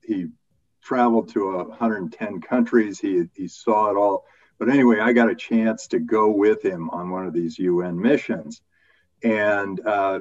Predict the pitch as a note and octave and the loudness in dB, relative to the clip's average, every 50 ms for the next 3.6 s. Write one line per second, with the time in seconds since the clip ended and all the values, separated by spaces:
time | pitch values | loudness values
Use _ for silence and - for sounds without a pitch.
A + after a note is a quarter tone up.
0 | - - A2 - - - - A#2+ A2+ A#2 A#2+ A#2+ A#2+ A2 G#2 A2 A2+ G2+ F#2 - | -6 -6 -6 -6 -2 2 4 4 6 6 6 6 6 4 2 0 -2 -4 -4 -2
1 | - B2+ B2+ - - G#2+ F#2+ E2 D#2+ E2 E2 D#2+ D#2+ D#2 - - F#2 E2+ D#2+ F2 | -2 -2 -2 0 0 0 0 -2 -4 -6 -6 -8 -10 -10 -8 -6 -4 -4 -2 -4
2 | F#2+ F2 - - - _ _ - A2+ A#2+ C3+ C#3 A#2+ G#2 G2 F#2+ F2 - - - | -4 -6 -6 -10 -20 _ _ 2 4 6 6 6 6 4 2 -2 -4 -2 -2 -4
3 | A#2+ A2+ - - A#2+ B2 C3 C#3 B2+ A2+ G#2+ - | -4 -4 -2 -2 0 0 0 0 0 -2 -2 -4